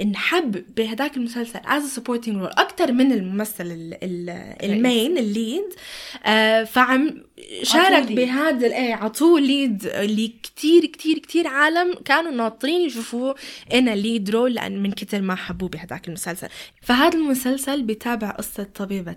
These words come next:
Speaker 1: أسنان ناجحة بالمدينة، آه، بتقرر إنه تفتح عيادة،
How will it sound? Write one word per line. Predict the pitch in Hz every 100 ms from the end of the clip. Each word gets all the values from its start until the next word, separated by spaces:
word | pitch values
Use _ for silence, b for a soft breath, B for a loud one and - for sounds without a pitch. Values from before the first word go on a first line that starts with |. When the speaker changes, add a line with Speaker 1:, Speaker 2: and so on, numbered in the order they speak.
| -
Speaker 1:
أسنان | 175 - 220 262 285 240
ناجحة | 196 185 185 190 -
بالمدينة، | 214 196 277 240 180 170 160 156 294 - B B B B 262
آه، | - 226 226 226
بتقرر | 214 254 - 339 349 330 -
إنه | 294 302 302 330 392 -
تفتح | - 311 - 233 208
عيادة، | 196 208 233 269 247 359